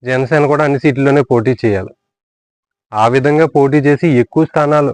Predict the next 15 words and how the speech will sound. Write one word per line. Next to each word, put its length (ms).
జనసేన 480
గెలుచుకోగలిగితే 840
అప్పుడు 320
టీడీపీకి 680
కాంపిటేటివ్ 580
పార్టీగా, 520
వైసీపీకి 640
కాంపిటేటివ్ 600
పార్టీగా 500
సింగిల్ 340
లార్జెస్ట్ 420
పార్టీగా 420
ఎదిగే 300
అవకాశం 460
ఉంటది. 280